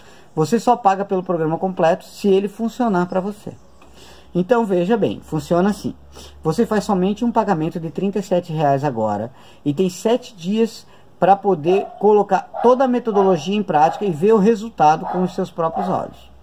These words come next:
tá? Se você não estiver cem por cento satisfeito com os conteúdos, eu te devolverei cada centavo pago e mesmo,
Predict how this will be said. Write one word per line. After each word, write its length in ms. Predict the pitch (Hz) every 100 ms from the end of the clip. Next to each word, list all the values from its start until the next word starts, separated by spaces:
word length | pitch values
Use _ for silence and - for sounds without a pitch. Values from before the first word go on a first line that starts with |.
| - - - -
tá? 260 | 123 147 - - -
Se 160 | 247
você 320 | 247 254 247
não 180 | 202 254
estiver 320 | 277 - 220
cem 260 | 196 220 247
por 200 | 254 208
cento 360 | - 196 190 -
satisfeito 540 | 175 165 - 160 -
com 100 | 160
os 80 | 151
conteúdos, 540 | 180 180 156 156 160 - - - -
eu 140 | 170 208
te 120 | 240
devolverei 640 | 208 208 220 208 202 202 -
cada 320 | 214 254 262
centavo 480 | 254 226 185 180 175 -
pago 380 | 156 123 - -
e 140 | 190
mesmo, 560 | 185 208 226 240 240